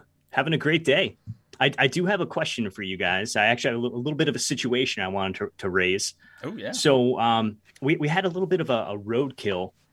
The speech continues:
Speaker 1: um, thing happen yesterday with my wife. So I'm, I'm home with my son, picked him up from school, and my wife was out shopping. And she comes home and she's like,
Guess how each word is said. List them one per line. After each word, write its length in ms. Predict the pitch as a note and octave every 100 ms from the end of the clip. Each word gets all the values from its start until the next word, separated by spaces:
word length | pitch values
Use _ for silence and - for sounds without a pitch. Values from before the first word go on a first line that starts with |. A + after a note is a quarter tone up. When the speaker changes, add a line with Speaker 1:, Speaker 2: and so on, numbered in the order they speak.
| -
Speaker 1:
um, 460 | F#2 F2 F2 F2+ _ _ _ _ _ _ _ _ _
thing 220 | B2+ A#2
happen 420 | G2+ G2+ F#2+ G#2 F#2
yesterday 500 | F#2 - G#2 F#2 F2+
with 180 | F#2+
my 100 | G#2
wife. 440 | F2+ G#2 F#2+ F2+ - _ _ _ _ -
So 200 | - A#2
I'm, 280 | A2 A#2 C3
I'm 120 | A2+
home 440 | - D3 D3+ E3 D#3+
with 160 | C3 C#3
my 80 | D3
son, 440 | - G2+ F#2 A2 _
picked 160 | - A#2
him 100 | B2
up 120 | A#2
from 120 | C3+
school, 460 | C3 - G#2+ F#2+ A#2+ _ _ _ _ -
and 80 | G2+
my 80 |
wife 260 | F#2+ G#2+ A2
was 140 | A#2
out 180 | A2+ G#2
shopping. 580 | - C3 A#2+ E2+ - - _ _ _ _ _
And 280 | G#2+ G2+ F#2+
she 180 | - G#2
comes 260 | C#3 D3+
home 240 | - C#3 A2
and 100 | F#2
she's 220 | - -
like, 240 | G2 F2+